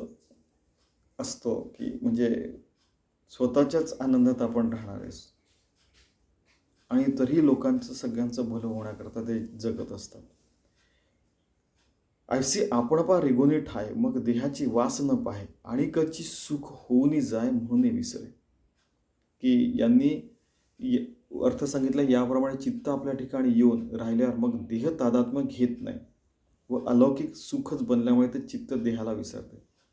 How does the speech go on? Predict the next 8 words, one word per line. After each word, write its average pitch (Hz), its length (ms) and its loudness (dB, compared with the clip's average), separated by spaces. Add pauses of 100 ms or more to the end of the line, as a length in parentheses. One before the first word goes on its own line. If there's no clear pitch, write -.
(460)
की - 360 -6 (260)
आपण, 165 480 0 (580)
तुम्ही 294 440 0
एक 339 180 2
विचार 139 340 6
करा 107 380 -6 (120)
की, 135 380 -6 (1400)
अ, 58 440 -2